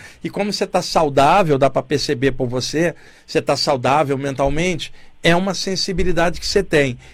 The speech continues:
E outra, não se incomode com isso. Simplesmente é igual um rádio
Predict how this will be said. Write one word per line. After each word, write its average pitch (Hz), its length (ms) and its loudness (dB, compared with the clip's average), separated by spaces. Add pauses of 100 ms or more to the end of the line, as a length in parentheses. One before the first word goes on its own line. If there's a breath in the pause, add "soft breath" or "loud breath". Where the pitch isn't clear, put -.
(140 soft breath)
E 196 100 2
outra, 180 380 4
não 196 200 0
se 196 200 0
incomode 196 520 0
com 208 160 -4
isso. 156 280 -4
Simplesmente 196 680 -4
é 196 40 2
igual 185 180 0
um 190 100 -2
rádio 170 480 -2